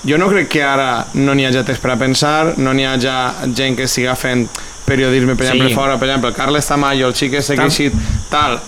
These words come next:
Speaker 1: que al final és com, com és algo d'investigació, la gent diu, "Uah, periodisme de veritat", que és,
Speaker 2: Correcte.
Speaker 1: lliga
Speaker 2: Que és
Speaker 1: perfectament,
Speaker 2: periodisme,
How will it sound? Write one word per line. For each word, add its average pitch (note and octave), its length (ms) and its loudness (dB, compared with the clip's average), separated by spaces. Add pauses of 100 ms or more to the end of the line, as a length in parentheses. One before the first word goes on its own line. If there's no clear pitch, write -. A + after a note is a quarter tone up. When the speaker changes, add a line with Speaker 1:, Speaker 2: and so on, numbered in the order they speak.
Speaker 1:
que C#3+ 180 -2
al C#3 140 -2
final D#3 320 0
és F3 100 0
com, D#3 220 2
com C#3+ 240 0
és E3+ 80 2
algo F3+ 240 4
d'investigació, F3 1000 2
la D#3 120 2
gent D#3 160 4
diu, C#3+ 140 2
"Uah, D3 260 -2
periodisme C#3+ 540 2
de D#3+ 120 2
veritat", C#3 340 0
que C3+ 140 0
és, C#3 40 4
Speaker 2:
Correcte. B2 400 0
Speaker 1:
lliga D#3 240 2
Speaker 2:
Que E3 60 2
és E3+ 80 0
Speaker 1:
perfectament, D#3 280 2 (220)
Speaker 2:
periodisme, D#3 60 0